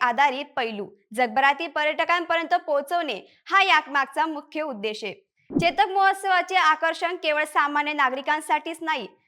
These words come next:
तर भारतातील सर्वात मोठ्या उद्योजकांसाठीही खुणावते, हे एका मोठ्या घोषणेने सिद्ध झाले.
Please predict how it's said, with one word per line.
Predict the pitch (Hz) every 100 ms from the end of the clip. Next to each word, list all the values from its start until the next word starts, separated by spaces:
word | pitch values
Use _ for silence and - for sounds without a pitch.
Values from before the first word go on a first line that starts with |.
| -
तर | 339
भारतातील | 320 370 359 370 381
सर्वात | 370 349 311 339 330
मोठ्या | 320 311 330
उद्योजकांसाठीही | 311 247 226 294 294 311 320 320 254 277 262 294
खुणावते, | 320 233 190 196 196 - _ _ _ -
हे | 339
एका | 349 370
मोठ्या | 339 330 349
घोषणेने | 285 302 285 320 277 285
सिद्ध | 285 254 254
झाले. | 240 202 185